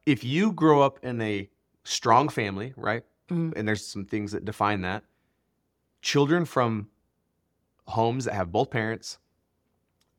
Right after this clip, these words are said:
Speaker 1: that have a healthy relationship, they do better in every statistical category,
Speaker 2: Mm-hmm.
Speaker 1: research, not even close. And it doesn't mean it's a recipe for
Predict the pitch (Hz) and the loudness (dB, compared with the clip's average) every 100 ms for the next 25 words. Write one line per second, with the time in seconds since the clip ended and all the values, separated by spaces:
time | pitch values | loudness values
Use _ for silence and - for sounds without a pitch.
0 | 107 104 92 - 104 101 95 _ _ _ | -6 -4 -4 0 0 0 -4 _ _ _
1 | - 107 123 135 123 107 104 107 95 _ | -4 -2 -2 0 0 -2 -4 -4 -6 _
2 | _ _ _ _ _ _ _ _ _ - | _ _ _ _ _ _ _ _ _ -4
3 | 120 127 123 117 113 - 107 _ _ 156 | 0 0 2 2 2 0 -6 _ _ 2
4 | 165 151 147 - 123 123 - 117 - 107 | 4 4 2 0 -4 -4 -2 -4 0 2
5 | 104 95 104 98 98 170 180 180 _ 107 | 2 0 0 0 0 -2 -6 -14 _ -18
6 | 104 - 120 110 107 101 - 123 113 120 | -16 -10 -6 -2 -2 -2 -4 -2 0 0
7 | 120 107 95 143 147 107 101 - - _ | -4 -6 -6 -2 0 0 -2 -8 -12 _
8 | _ _ _ _ 185 139 139 123 120 104 | _ _ _ _ 2 4 2 2 0 0
9 | 110 110 - 98 101 - 87 90 | 2 2 2 -4 -6 -4 -6 -6